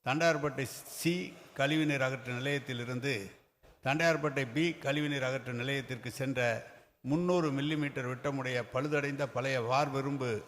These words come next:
உந்து குழாயை ஐந்நூறு மில்லிமீட்டர் விட்டமுடைய வார் விரும்பு எண்ணூறு மீட்டர் நீளம் உந்து குழாயாக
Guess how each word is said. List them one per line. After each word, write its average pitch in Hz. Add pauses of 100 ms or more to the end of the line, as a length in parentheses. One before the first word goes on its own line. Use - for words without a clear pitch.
(100)
உந்து 151
குழாயை 123 (560)
ஐந்நூறு 170
மில்லிமீட்டர் 156
விட்டமுடைய 131
வார் 135
விரும்பு 131 (640)
எண்ணூறு 180
மீட்டர் 160
நீளம் 139
உந்து 170
குழாயாக 135